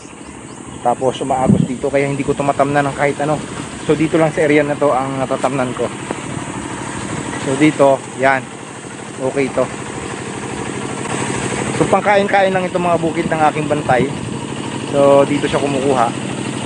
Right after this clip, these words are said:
Hindi ko pa nga nade-develop yung ano eh, yung taas na yon. Dahil hindi ko pa ho maabot ng tubig. Kulang pa ang aking pambili ng,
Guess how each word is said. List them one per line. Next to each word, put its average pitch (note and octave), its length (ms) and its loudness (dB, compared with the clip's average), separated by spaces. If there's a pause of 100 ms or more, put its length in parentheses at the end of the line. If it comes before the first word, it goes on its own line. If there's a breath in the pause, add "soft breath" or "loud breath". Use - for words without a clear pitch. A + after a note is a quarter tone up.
(720)
Hindi C#3+ 160 2
ko - 60 0
pa E3 160 2
nga E3 100 2
nade-develop D#3 640 2
yung D#3+ 160 6
ano E3+ 220 2
eh, E3 80 0 (1500)
yung D3+ 100 2
taas E3 320 2
na E3+ 160 4
yon. D#3+ 140 6 (1300)
Dahil E3+ 320 6
hindi E3 240 2
ko D#3+ 140 0
pa F3 160 4
ho F3 100 2
maabot E3+ 380 2
ng E3 160 2
tubig. F3 320 4 (400)
Kulang E3+ 240 4 (100)
pa F3 160 4
ang E3 160 2
aking D#3+ 160 -2
pambili E3 400 4
ng, E3 180 4